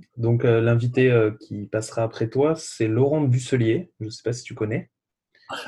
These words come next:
Speaker 2: Oui, je le connais, oui.
Speaker 1: Ben voilà.
Speaker 2: Mm.
Speaker 1: Donc, euh,
Speaker 2: Ouais.
Speaker 1: c'est lui qui passera après toi. Donc, euh, est-ce que tu aurais une question à lui poser ?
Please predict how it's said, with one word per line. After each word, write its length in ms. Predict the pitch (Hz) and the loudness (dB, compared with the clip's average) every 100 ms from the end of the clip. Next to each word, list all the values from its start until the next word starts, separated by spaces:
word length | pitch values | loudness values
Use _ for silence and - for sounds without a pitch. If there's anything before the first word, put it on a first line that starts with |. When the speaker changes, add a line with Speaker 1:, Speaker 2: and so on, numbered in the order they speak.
| 175 196 | 2 4
Speaker 2:
Oui, 80 | |
je 120 | - 165 | 4 2
le 60 | |
connais, 260 | - 113 135 | -2 -2 -4
oui. 120 | 117 _ - - - - | -6 _ -20 -20 -20 -14
Speaker 1:
Ben 180 | 101 92 | -4 -4
voilà. 220 | 90 107 | -4 -10
Speaker 2:
Mm. 120 | 107 120 - - - - - 104 | -8 -10 -12 -16 -16 -12 -6 -4
Speaker 1:
Donc, 480 | 117 123 117 117 - | -2 0 4 4 4
euh, 120 | - - | 2 4
Speaker 2:
Ouais. 100 | - | 0
Speaker 1:
c'est 320 | - - 120 | -4 -2 2
lui 160 | 143 | 2
qui 100 | 170 - | 2 4
passera 280 | 123 - 127 | 4 6 2
après 220 | 123 113 | 4 0
toi. 260 | 110 123 196 | 2 2 2
Donc, 260 | 135 123 | 0 2
euh, 160 | 113 110 | 2 2
est-ce 140 | 120 | -2
que 100 | - | -4
tu 420 | 123 - 120 117 | -6 -2 0 2
aurais 220 | 117 117 135 | 2 2 2
une 160 | 127 | 2
question 340 | 123 120 - 151 | 2 -2 -2 0
à 40 | |
lui 100 | 120 | 0
poser ? 400 | 123 110 95 | 0 -2 -2